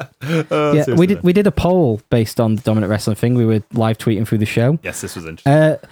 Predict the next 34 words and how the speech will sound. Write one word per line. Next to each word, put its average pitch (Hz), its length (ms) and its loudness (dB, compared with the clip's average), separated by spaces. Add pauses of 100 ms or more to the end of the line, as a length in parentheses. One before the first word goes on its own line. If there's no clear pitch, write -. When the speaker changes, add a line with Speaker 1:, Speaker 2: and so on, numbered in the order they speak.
(160)
Speaker 2:
so 196 360 2 (120)
we 180 240 0
did 208 140 4
a 190 60 2
poll 143 220 2
just 135 140 0
saying, 139 360 2
"Would 165 200 4
you 180 60 4
watch 147 160 2
the 156 60 2
show 123 220 2
if 120 120 0
it 120 40 2
was 127 140 2
weekly?" 143 400 2 (160)
Speaker 1:
Yep. 131 120 -6 (260)
Speaker 2:
Uh, 147 240 4
so - 180 2
the 151 80 4
four 165 240 2
options 170 400 2
were 131 180 4
absolutely, 131 720 2 (500)
I'd 180 140 4
record 160 360 4
it 180 140 2
or 113 120 4
watch - 240 -2
later, 123 360 2 (460)
not 147 220 4
unless 143 260 2
it 123 60 2
improves, 143 600 2